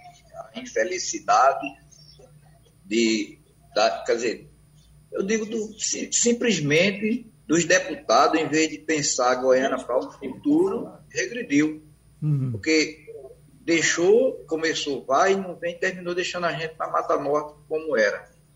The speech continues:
Speaker 2: Sim.
Speaker 1: Em relação à entrada da cidade, existe realmente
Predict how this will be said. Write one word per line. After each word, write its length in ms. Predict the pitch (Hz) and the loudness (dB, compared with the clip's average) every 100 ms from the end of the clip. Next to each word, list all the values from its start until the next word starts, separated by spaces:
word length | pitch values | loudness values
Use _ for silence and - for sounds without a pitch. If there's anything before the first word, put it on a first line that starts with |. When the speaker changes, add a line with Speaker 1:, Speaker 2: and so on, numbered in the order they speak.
| - | -20
Speaker 2:
Sim. 180 | - 147 | -14 -2
Speaker 1:
Em 100 | 220 | 0
relação 540 | 240 233 175 165 156 | 4 2 2 -2 -2
à 120 | 143 | -2
entrada 420 | 127 - 113 120 117 | -4 -4 -2 -2 -2
da 100 | 107 | -2
cidade, 640 | - - 85 107 - - - _ _ _ _ _ _ _ - | -4 -4 0 2 0 -6 -16 _ _ _ _ _ _ _ 0
existe 760 | 147 117 139 208 254 - 180 | 0 0 -2 0 0 0 -2
realmente 960 | 151 151 131 110 110 104 117 160 185 | 0 2 2 0 -6 -6 -8 -8 -10